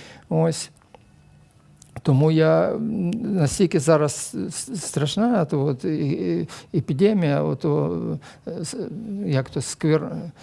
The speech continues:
скверни той, да, з, з рота йде вона.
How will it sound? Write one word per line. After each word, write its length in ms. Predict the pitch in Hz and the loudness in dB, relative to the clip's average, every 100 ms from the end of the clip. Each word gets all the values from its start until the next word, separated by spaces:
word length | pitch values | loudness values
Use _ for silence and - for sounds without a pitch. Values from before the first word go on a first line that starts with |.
| - - - 165 | -20 -20 -8 -6
скверни 540 | 160 - 160 156 131 123 | -4 2 4 6 4 -2
той, 160 | 151 | -2
да, 220 | 123 160 | 0 2
з, 280 | 151 123 160 | 0 -2 -6
з 80 | 147 | -2
рота 340 | 147 143 131 | 0 2 2
йде 280 | 139 123 127 | -2 0 0
вона. 240 | 135 127 | 0 -2